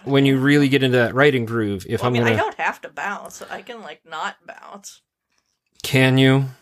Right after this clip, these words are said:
Speaker 2: Okay, look, I'm not bouncing right now.
Speaker 1: Can you?
Speaker 2: Yeah.
Speaker 1: You're bouncing a little now.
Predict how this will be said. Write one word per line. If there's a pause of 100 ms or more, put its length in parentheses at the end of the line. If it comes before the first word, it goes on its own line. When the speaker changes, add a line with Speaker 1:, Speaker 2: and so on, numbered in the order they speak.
(300)
Speaker 2:
Okay,
look,
I'm
not
bouncing
right
now. (140)
Speaker 1:
Can
you? (240)
Speaker 2:
Yeah.
Speaker 1:
You're
bouncing
a
little
now.